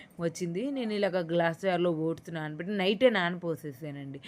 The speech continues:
బాదం పప్పులు మాత్రం విడిగా నానపోస్తాను. మిగిలిన ఇంకా, ఆ, సన్‌ఫ్లవర్ సీడ్స్, పంప్కిన్ సీడ్స్, జీడిపప్పు, డేట్స్, చియా సీడ్స్, ఓట్స్ అన్నీ వేసేసి మిల్క్ పోసేసి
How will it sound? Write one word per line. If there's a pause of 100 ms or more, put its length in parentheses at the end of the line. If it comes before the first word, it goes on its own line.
(240)
బాదం
పప్పులు
మాత్రం
విడిగా
నానపోస్తాను.
మిగిలిన
ఇంకా, (400)
ఆ, (380)
సన్‌ఫ్లవర్
సీడ్స్,
పంప్కిన్
సీడ్స్,
జీడిపప్పు,
డేట్స్, (640)
చియా
సీడ్స్,
ఓట్స్ (420)
అన్నీ
వేసేసి
మిల్క్
పోసేసి